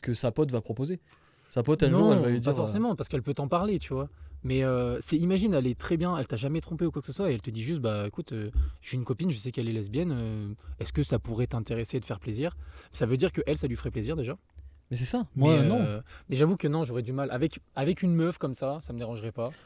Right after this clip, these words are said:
Speaker 2: Mais
Speaker 1: Oui.
Speaker 2: une fille avec qui il y a de l'engagement et tout, euh,
Speaker 1: Non, mais voilà, c'est ça, si
Speaker 2: je sais
Speaker 1: c'est un
Speaker 2: pas.
Speaker 1: plan cul, tu t'en fous, enfin,
Speaker 2: Ouais,
Speaker 1: c'est,
Speaker 2: je crois que
Speaker 1: c'est
Speaker 2: sur
Speaker 1: autre
Speaker 2: le
Speaker 1: chose.
Speaker 2: coup, euh.
Speaker 1: C'est autre chose, mais là, euh, ouah, c'est ta femme,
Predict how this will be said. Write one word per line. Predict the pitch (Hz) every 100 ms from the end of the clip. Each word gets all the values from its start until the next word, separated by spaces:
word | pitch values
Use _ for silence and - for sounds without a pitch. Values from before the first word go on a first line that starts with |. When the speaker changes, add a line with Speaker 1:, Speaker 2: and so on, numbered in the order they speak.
| - _ - _
Speaker 2:
Mais | 131
Speaker 1:
Oui. | 160
Speaker 2:
une |
fille | 127 196
avec | 143
qui | -
il | 156
y |
a |
de | 131
l'engagement | 143 147 139 156
et | 151
tout, | - 185 143
euh, | 127 120 117 - - - - - - - _ _ _ _ _ _ _ _ _ _ _ _ _ _ _ _
Speaker 1:
Non, | 156
mais | 147
voilà, | 139 165
c'est | 143 139
ça, | 156
si | -
Speaker 2:
je | 131
sais |
Speaker 1:
c'est | 139
un | 131
Speaker 2:
pas. | 131
Speaker 1:
plan | 139
cul, | 131 139
tu | -
t'en | 110
fous, | - 151
enfin, | 117
Speaker 2:
Ouais, | 107
Speaker 1:
c'est, | - 104
Speaker 2:
je |
crois | 101
que |
Speaker 1:
c'est | 92
Speaker 2:
sur | 101
Speaker 1:
autre | 120 113
Speaker 2:
le |
Speaker 1:
chose. | 123
Speaker 2:
coup, | 185 160
euh. | 107 117 - _ _ _ _
Speaker 1:
C'est | - 101
autre | -
chose, | 120 101
mais | 101
là, | 107 135 156
euh, | 113
ouah, | 101 101 123 107 _ _ _
c'est | -
ta | 123
femme, | - 151 175